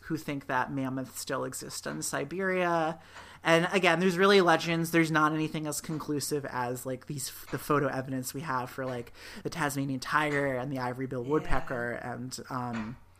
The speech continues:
Speaker 1: the,
Speaker 2: Well, the
Speaker 1: the Hanshu
Speaker 2: interesting
Speaker 1: wolf.
Speaker 2: thing about mammoths is that they actually, we know for sure that there was at least one population still alive forty-five hundred years ago,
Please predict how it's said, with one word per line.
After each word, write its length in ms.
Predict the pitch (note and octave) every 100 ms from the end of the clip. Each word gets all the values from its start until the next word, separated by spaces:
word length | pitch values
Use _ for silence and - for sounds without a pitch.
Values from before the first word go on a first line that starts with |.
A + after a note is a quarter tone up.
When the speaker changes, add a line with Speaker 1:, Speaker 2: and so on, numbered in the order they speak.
| - - _
Speaker 1:
the, 200 | D#3 C3 C3
Speaker 2:
Well, 80 |
the 100 | C#4+
Speaker 1:
the 60 | D4+
Hanshu 40 | E4+
Speaker 2:
interesting 480 | C4 B3+ - - C4
Speaker 1:
wolf. 140 | A#1+
Speaker 2:
thing 200 | C4 C4+
about 480 | B3 G3+ A3 G#3+ -
mammoths 800 | G3 A3 E4 G#4+ F4+ A#3 - - - _ _
is 340 | A3+ A#3 A3+ A3+
that 360 | A3+ G#3 - G#3+
they 180 | D4
actually, 720 | D#4 B3+ - - C#4+ C4 A3+ E3+ - _ _
we 300 | G#3+ G3+ C#4
know 180 | C#4 C4
for 360 | B3 - B3+ C4
sure 580 | - C#4 B3+ E3+ E3+ G3 - - -
that 160 | A3 G#3+
there 160 | A3+ A3+
was 180 | A3+
at 160 | A3 F#3
least 280 | B3+ C4+ -
one 240 | G3 A3+
population 800 | A3 A3+ A3 A#3+ G#3+ G3 G#3 F#3+
still 300 | F#3 - F#3+
alive 420 | F3 F3+ F3+ F#3 E3+
forty-five 560 | A3+ A#3 G#3 F#3+ F3
hundred 320 | F#3+ E3+ E3+
years 260 | E3+ D#3+ -
ago, 360 | - - -